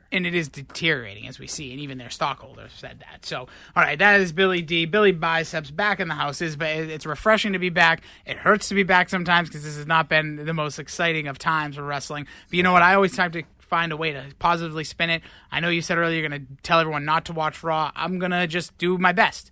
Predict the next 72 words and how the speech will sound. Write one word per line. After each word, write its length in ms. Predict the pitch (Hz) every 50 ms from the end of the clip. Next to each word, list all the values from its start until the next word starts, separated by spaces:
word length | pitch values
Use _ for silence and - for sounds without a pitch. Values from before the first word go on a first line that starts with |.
| _ _ _
I'm 80 | 160 160
gonna 120 | 160 151
watch 240 | 156 170 190 196 -
what 100 | 196 196
I 60 | 190 190
wanna 200 | 190 190 185 175
watch. 240 | 175 175 175 - 151
I'm 60 | 151
not 100 | 151 156 151
gonna 140 | 170 160
sit 160 | - - 170 160
down. 160 | 165 165 160 156
It's 80 | 127
not 80 | 170 156
gonna, 160 | 165 165 156 - - - - - _
it's 100 | _ -
not 80 | 214 214
gonna 220 | 226 220 185 - - _ _ _ -
own 240 | 208 202 202 196 185
my 180 | 175 170 165 165
Monday 320 | 165 160 156 151 151 147
night, 220 | 151 151 135 135
and 100 | 135 139
I'm 120 | 139 139 139
very 240 | 160 170 170 165 151
interested 180 | 139 131 131 143
to 20 |
see 40 | 143
what 120 | 139 135 131
A 80 | 135
E 160 | 135 131 131
W 320 | 127 139 135 127 127 127 127
does. 180 | 135 127 127
So 60 | - 160
like 120 | 165 156
I 40 | 160
said, 140 | 147 156 147
we'll 60 | 147 -
keep 140 | 175 160 156
it 20 | 156
locked 220 | 160 156 147 -
with 120 | 151 139
that. 220 | - 151 147 147 151
We'll 100 | 170 170
be 100 | 180 175
back 240 | 160 170 160 - 190
next 200 | 208 202 - -
week. 120 | 196 165
We 80 | 170 165
have 80 | 151
Money 240 | 165 175 214 240 247
in 60 | 240 214
the 60 | 202
Bank 340 | 180 214 202 196 180 - -
preview, 440 | - 247 254 233 202 226 233 220 - - - - _
predictions, 520 | - 170 165 165 220 226 - - 226 202 202
and 80 | 190
we're 60 | 185 175
gonna 100 | 180 165
have 140 | 160 156 143
a 80 | 135 127
reaction 560 | 135 147 190 220 220 214 208 202 - 208 196
to 60 | - 208
that, 140 | 196 190 - - - -
which 140 | - 170 226
also, 320 | 254 240 - 190 170 147 - _ -
W 200 | 214 208 196 202
W 140 | 196 190 180
E, 20 |
another 200 | 175 202 226 214
bad 300 | 165 147 160 147 143 139
timing, 320 | - 147 143 139 143 143